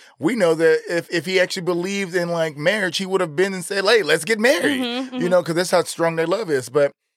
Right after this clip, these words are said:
Speaker 1: it took something like this to say, "Hey, fuck it. I need to, I need to go ahead and wife you up," you
Speaker 2: Yeah,
Speaker 1: know?
Speaker 2: yeah. <laughs> Yeah. He tells Justin about the dream he had about being at Michael's funeral, but Michael wasn't the one in the coffin. He was. And Justin's like, "Okay, g-, yeah, that's confirmation that you're just kind of freaking out right now.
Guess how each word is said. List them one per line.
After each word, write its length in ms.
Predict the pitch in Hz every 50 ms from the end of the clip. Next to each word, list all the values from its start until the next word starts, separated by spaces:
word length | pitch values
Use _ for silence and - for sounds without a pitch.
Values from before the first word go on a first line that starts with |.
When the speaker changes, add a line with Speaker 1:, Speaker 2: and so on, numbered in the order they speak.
| _ _
Speaker 1:
it 160 | 160 165 147 -
took 200 | - 208 190 -
something 280 | - 175 160 143 143
like 180 | 143 139 135 -
this 140 | - 139 -
to 80 | -
say, 240 | 123 - 139 131 127
"Hey, 300 | 120 139 151 139 123 123
fuck 320 | 127 - - 131 123 - -
it. 140 | 107 - _ _ _ _ _ _ _ -
I 180 | 147 170 170
need 140 | 165 156 135
to, 100 | 139 135
I 60 | 147
need 140 | 160 160 143
to 60 | 131 131
go 80 | 143
ahead 120 | 135 131 123
and 80 | 120
wife 220 | 120 120 120 - 147
you 160 | 151 143 135
up," 160 | 107 - -
you 100 | - 277
Speaker 2:
Yeah, 180 | 285 - 233 -
Speaker 1:
know? 120 | 254 - - -
Speaker 2:
yeah. 260 | 294 311 233 214 254 381
<laughs> 800 | 466 - - - 339 - - 480 - - 494 494 - 349 349 -
Yeah. 200 | - 311 220 233 285 - - _ _ _ _ _
He 120 | - 349
tells 320 | 269 330 302 311 359 285 247
Justin 320 | 254 247 254 - 254 254
about 300 | 240 220 214 208 214 214
the 100 | - 214
dream 260 | 208 202 214 208 214
he 100 | 233 226
had 160 | 226 208 202 202
about 200 | 196 196 175 196
being 160 | 208 208 185
at 60 | 165
Michael's 320 | 190 190 190 - 190 -
funeral, 440 | - - 381 392 294 240 208 202 -
but 160 | 208 - -
Michael 300 | 202 202 202 196 - 202
wasn't 260 | 196 196 196 196 156 185
the 60 | 180
one 120 | 170 170
in 60 | 165
the 80 | 175 175
coffin. 340 | - 156 147 - - 170 196
He 160 | 247 349 359
was. 400 | 285 220 180 165 160 180 - -
And 200 | - 208 214 202
Justin's 400 | 214 214 226 - - 233 214 202
like, 140 | 196 180 202
"Okay, 220 | 220 - 339 311
g-, 120 | 254 262 -
yeah, 220 | - 381 392 240
that's 180 | 190 - 226 -
confirmation 680 | - 240 220 226 277 285 302 285 262 - - 226 226 226
that 100 | 190 190
you're 100 | 226 214
just 180 | 208 196 - -
kind 140 | 214 208
of 80 | 208 -
freaking 240 | - 202 196 196 196
out 180 | 226 285 285 156
right 200 | 185 175 160 175
now. 280 | 190 185 185 185 190